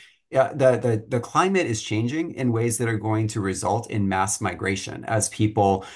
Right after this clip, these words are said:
uh, you know, areas become uninhabitable, um, uh, you know, different economies collapse, uh, b-, based upon, you know, different kinds of crops no longer being sustainable in certain areas, uh, floods, droughts,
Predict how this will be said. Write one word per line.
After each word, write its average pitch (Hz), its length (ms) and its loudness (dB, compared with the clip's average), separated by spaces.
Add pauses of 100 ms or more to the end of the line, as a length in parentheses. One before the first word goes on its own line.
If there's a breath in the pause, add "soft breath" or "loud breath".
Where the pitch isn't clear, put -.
(140)
uh, 95 240 4
you 110 100 4
know, 92 220 0
areas 107 380 2
become 98 320 -4
uninhabitable, 131 960 0
um, 92 340 0
uh, 90 260 0 (160)
you 131 120 -4
know, 90 120 -2
different 110 460 0
economies 104 580 2
collapse, 98 800 0
uh, 113 180 2
b-, 104 120 -6
based 104 320 -2
upon, 98 300 0
you 95 100 -2
know, 87 100 -6
different 101 320 -6
kinds 95 340 -2
of 92 220 -2 (280 loud breath)
crops 107 380 4
no 113 120 6
longer 101 320 4
being 98 220 2
sustainable 101 560 -2
in 92 100 -6
certain 98 220 -4
areas, 113 600 2 (100)
uh, 90 140 2
floods, 107 420 0
droughts, 101 720 -2